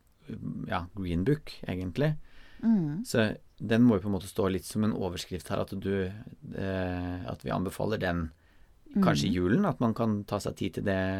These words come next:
Speaker 1: i julen.
Speaker 2: Ja,
Speaker 1: Og
Speaker 2: det synes jeg.
Speaker 1: Ja.
Speaker 2: Så dette her er en liten sånn episode som er dedisert til alle andre der ute som også sitter med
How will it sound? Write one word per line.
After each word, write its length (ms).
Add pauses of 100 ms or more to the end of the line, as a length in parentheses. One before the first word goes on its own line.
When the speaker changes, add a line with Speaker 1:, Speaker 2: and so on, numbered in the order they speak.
(160)
Speaker 1:
i 60
julen. 300 (600)
Speaker 2:
Ja, 240
Speaker 1:
Og 340
Speaker 2:
det 120
synes 280
jeg. 180
Speaker 1:
Ja. 140 (1200)
Speaker 2:
Så 120
dette 200
her 300
er 340
en 100
liten 320
sånn 260
episode 500
som 280 (100)
er 380 (600)
dedisert 960
til 160
alle 640 (300)
andre 380
der 160 (100)
ute 220
som 200
også 300
sitter 420
med 360